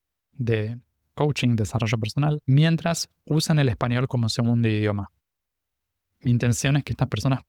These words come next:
puedan también formar parte de este curso. El lugar es un espacio seguro y amable y está buenísimo para tomar confianza.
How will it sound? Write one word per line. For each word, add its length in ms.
puedan 440
también 480
formar 280
parte 280
de 60
este 160
curso. 480
El 140
lugar 200
es 140
un 60
espacio 360
seguro 540
y 80
amable 480
y 100
está 180
buenísimo 400
para 360
tomar 260
confianza. 720